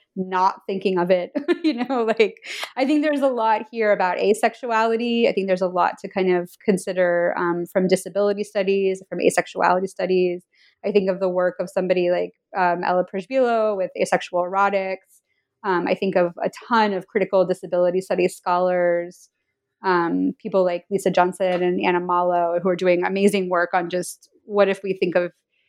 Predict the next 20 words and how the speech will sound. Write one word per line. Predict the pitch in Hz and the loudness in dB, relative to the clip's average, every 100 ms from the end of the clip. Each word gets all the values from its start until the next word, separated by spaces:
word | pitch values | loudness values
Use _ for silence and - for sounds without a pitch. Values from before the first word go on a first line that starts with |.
| _ _ - | _ _ -6
kind | 208 180 | -2 0
of, | 170 175 - | -2 -4 -2
um, | 98 95 95 208 _ _ - | 0 0 -2 -4 _ _ 4
like, | 240 220 - - | 6 6 2 -6
cripping | - 277 262 214 185 | -2 0 0 -2 -2
sexuality | 190 185 - 180 170 104 - - - - | -2 -2 -2 0 2 0 -2 -4 0 2
and | 208 | 0
cripping | - 254 254 185 | 0 0 2 0
disorders, | 180 180 185 175 170 165 - - | 0 -2 0 2 2 0 -4 -4
like, | 202 185 | -4 -2
thinking | 208 196 180 | -2 2 2
of | 175 | 2
these | 180 | -2
things | - 170 170 - | 0 2 2 0
in | 180 | -2
just | 175 - - _ _ _ _ | -2 -6 -12 _ _ _ _
really | 233 226 | -2 0
different | 214 - 185 - | -2 -2 -4 0
ways. | - - - - | 0 0 -2 0
Like, | - | 0